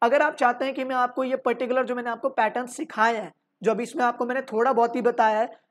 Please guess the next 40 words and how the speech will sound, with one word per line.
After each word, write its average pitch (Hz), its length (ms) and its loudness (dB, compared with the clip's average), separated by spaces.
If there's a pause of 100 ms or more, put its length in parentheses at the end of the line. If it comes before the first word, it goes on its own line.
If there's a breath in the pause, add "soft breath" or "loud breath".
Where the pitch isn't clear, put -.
अगर 233 160 2
आप 254 100 6
चाहते 254 300 0
हैं 262 60 -6
मैंने 262 300 -4
इसे 262 180 -4
डीपली 226 480 -4
समझाऊँ 233 360 0
इन 233 160 -8
तीन 247 220 -2
पैटर्न्स 240 360 0
के 247 100 0
बारे 226 220 0
में, 220 160 -14 (380)
तो 240 60 2
गाइस 269 200 4
कमेंट 262 280 -2
सेक्शन 254 320 -6
में 247 80 -4
मुझे 254 160 0
बताइए, 233 420 0
जिसमें 269 320 -8
सबसे 277 320 -6
ज़्यादा 247 240 2
लाइक 262 380 -2
होंगे 233 200 0
पैटर्न 240 400 -6
पे, 185 120 -12 (420)
कमेंट 233 320 0
के 240 60 0
अंदर 226 240 -2
जो 226 240 0
भी 285 160 -2
पर्टिकुलर 262 580 -2
पैटर्न 247 540 0
पे 240 160 4
सबसे - 260 -10
ज़्यादा 254 240 -2
लाइक 240 320 0
होंगे, 240 280 2